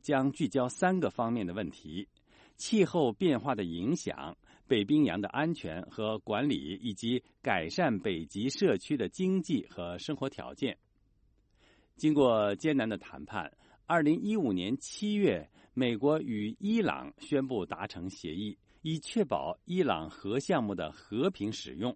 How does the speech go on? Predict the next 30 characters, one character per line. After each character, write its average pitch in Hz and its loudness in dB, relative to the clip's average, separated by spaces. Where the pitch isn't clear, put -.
这 131 6
被 123 2
奥 - -4
巴 131 0
马 90 -2
政 107 -4
府 85 -8
视 - -6
为 98 0
一 120 -10
大 98 -4
外 151 0
交 117 -4
成 135 -14
就。 107 -6
克 - 4
里 165 6
国 143 6
务 151 6
卿 165 2
在 131 2
宣 156 0
布 131 0
达 101 -4
成 104 -4
协 104 -4
议 135 2
时 110 -4
表 76 -2
示， - -6